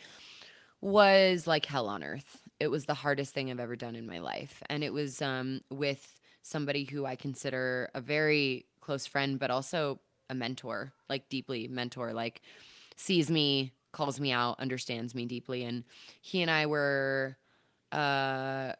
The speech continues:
either we were roommates or we were about to be roommates at the time. And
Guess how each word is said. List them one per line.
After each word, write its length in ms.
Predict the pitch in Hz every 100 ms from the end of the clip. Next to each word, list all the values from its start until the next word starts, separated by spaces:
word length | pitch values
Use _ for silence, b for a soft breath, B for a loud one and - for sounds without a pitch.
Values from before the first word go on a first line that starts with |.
| _
either 200 | 170 175
we 80 | 175
were 60 | 180
roommates 400 | 220 240 240 202
or 60 |
we 100 | 170
were 140 | 165 156
about 280 | 143 143
to 60 | 143
be 120 | 143
roommates 400 | 131 131 135 127
at 80 | 135
the 60 | 139
time. 340 | - 131 135
And 280 | 127 127